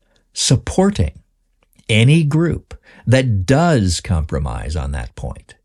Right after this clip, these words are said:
white living space for us alone, is the same as wishing death on your own people. Choosing between the National Alliance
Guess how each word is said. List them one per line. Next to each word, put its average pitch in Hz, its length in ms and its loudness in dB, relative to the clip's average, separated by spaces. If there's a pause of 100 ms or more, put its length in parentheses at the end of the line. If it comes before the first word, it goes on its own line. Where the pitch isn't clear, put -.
(260)
white 90 400 0
living 92 300 2
space - 600 -14 (160)
for 78 280 -8
us 90 240 -6
alone, 104 460 2 (880)
is 98 260 0
the 80 160 -4
same 85 680 -4 (320)
as 82 280 -2
wishing 82 500 -2
death - 560 -8 (380)
on 71 220 -4
your 73 260 -6
own - 440 -8 (140)
people. - 480 -14 (1500)
Choosing 185 720 4
between 123 960 2
the 107 140 4
National 101 760 4
Alliance 98 880 -2